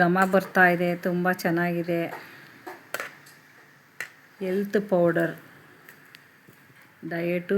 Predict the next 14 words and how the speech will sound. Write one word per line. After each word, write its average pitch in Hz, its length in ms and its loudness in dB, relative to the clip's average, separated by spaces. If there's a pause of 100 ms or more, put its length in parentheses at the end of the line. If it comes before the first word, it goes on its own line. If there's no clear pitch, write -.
(120)
ಹೆಲ್ತ್ 170 340 2 (200)
ಎರಡಕ್ಕೂ. 165 400 -2 (1200)
ಹೆಲ್ತ್ 196 240 -6 (120)
ಕೂಡ 196 100 -2 (140)
ಚೆನ್ನಾಗಿರುತ್ತೆ, 170 640 -2 (1000)
ಜೊತೆಗೆ 180 460 -4 (1400)
ಬಾಡಿ 180 320 0
ಸ್ಲಿಮ್ 185 280 -2 (320)
ಕೂಡ 180 120 0 (160)
ಆಗುತ್ತೆ, 170 380 0 (1300)
ಹೊಟ್ಟೆದು 190 600 2 (200)
ಬೊಜ್ಜು 175 320 2 (100)
ಕೂಡ 185 120 0 (160)
ಕರಗುತ್ತೆ. 170 480 -2